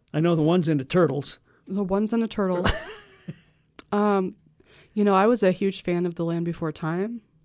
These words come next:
Speaker 1: Oh, yeah.
Speaker 2: I don't, my, none of my kids really liked that one.
Speaker 1: Okay. When I, uh, was a kid, what was it? Uh, oh, there was a, there was a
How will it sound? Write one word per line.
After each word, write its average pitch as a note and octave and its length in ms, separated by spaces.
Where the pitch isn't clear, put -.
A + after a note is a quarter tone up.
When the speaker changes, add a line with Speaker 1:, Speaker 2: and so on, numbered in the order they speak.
Speaker 1:
Oh, E3+ 400
yeah. C3+ 440
Speaker 2:
I F3 80
don't, A#3 160
my, G3 140
none G3 200
of C4+ 80
my B3 100
kids F#3 300
really E3+ 140
liked D3 300
that C3 220
one. - 360
Speaker 1:
Okay. C3 460
When D3 160
I, D#3 180
uh, C#3 440
was B2+ 160
a A#2 60
kid, C#3 420
what D3 160
was C3+ 200
it? - 180
Uh, A2 260
oh, C3 140
there B2 140
was A#2+ 160
a, - 180
there B2 140
was A#2+ 160
a G#2 80